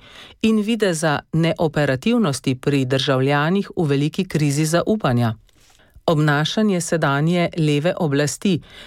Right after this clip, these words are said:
ki jo lahko v najbolj mili obliki opišemo kot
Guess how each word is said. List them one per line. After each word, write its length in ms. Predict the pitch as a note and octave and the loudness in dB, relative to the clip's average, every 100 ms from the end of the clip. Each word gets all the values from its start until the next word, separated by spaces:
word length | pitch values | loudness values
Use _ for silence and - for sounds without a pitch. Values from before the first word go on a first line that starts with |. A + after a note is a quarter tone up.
| - | -6
ki 120 | B3 | 0
jo 80 | A#3+ | 2
lahko 380 | F#3+ C#3 - F#3+ | 0 -2 -4 -4
v 140 | F3 D#3 | -2 0
najbolj 500 | D#3+ E3+ A3 F#3 D#3 | 2 2 2 0 2
mili 340 | E3+ G#3+ G3 - | 2 2 0 -2
obliki 540 | C#3+ C3 D3+ D3 G3+ | -2 0 -2 0 -2
opišemo 580 | - E3+ D3+ - F3+ F3 | -2 -2 -2 0 0 0
kot 260 | D#3+ E3 | 0 -2